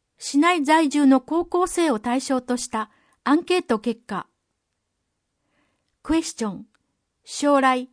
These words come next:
筑西市に定住したい？アンサー、他の地域で暮らしたい、五十二点七パーセント。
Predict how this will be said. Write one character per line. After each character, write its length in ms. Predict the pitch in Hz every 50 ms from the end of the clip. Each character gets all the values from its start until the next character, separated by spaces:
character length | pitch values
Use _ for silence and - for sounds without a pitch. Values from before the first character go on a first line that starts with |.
| _ _
筑 240 | - - - -
西 300 | - - - 349 359 359
市 160 | 349 - 330 302
に 120 | 277 233
定 300 | - - 285 294 302 262
住 180 | 254 285 285 277
し 120 | 269 -
た 180 | - 233 220 208
い？ 220 | 226 302 480 _ _ _ _ _ _ _ _ _ _ _ _ _ _ _ _ _ _ _ _ _ _ _ _ _ _ _ _ _ _ _ _ _ _ _
ア 120 | - 247
ン 100 | 285 302
サ 380 | - - 214 180 180 170 - _
ー、 360 | _ _ _ _ _ _ _ _ _ _ _ _ _ _
他 280 | _ - 254 - 311 302
の 120 | 294 311
地 200 | 294 - 311 320 320
域 160 | 320 - 277
で 160 | 277 277 269
暮 200 | 262 - - 247
ら 80 | 254 269
し 120 | 262 -
た 140 | - 240 233
い、 140 | 226 214 _ _ _ _ _ _ _ _ _ _ _ _ _ _
五 160 | - 240 247 254
十 220 | 254 294 311 302
二 200 | 294 311 320 320
点 240 | - - 214 190 180
七 220 | 185 185 202 233
パ 160 | 233 - 233
ー 40 | 240
セ 160 | 247 - 208
ン 100 | 190 185
ト。 200 | - - - -